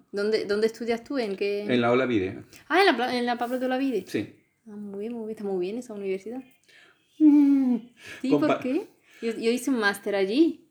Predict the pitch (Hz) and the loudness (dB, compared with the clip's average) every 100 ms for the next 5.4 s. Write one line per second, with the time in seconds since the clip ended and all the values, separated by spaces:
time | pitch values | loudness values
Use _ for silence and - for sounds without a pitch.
0 | - 208 208 247 262 214 - 285 320 - | -8 -6 -4 -4 -4 -4 -8 -6 -6 -4
1 | 123 123 139 113 123 127 110 107 107 107 | -2 0 0 0 2 4 6 6 6 2
2 | 107 101 104 104 165 110 - _ _ _ | 0 0 0 0 -2 -4 -12 _ _ _
3 | _ _ _ _ _ _ _ _ _ _ | _ _ _ _ _ _ _ _ _ _
4 | 214 196 196 196 196 180 180 185 180 185 | -6 -2 0 2 2 2 2 4 4 2
5 | 196 294 247 | 2 2 2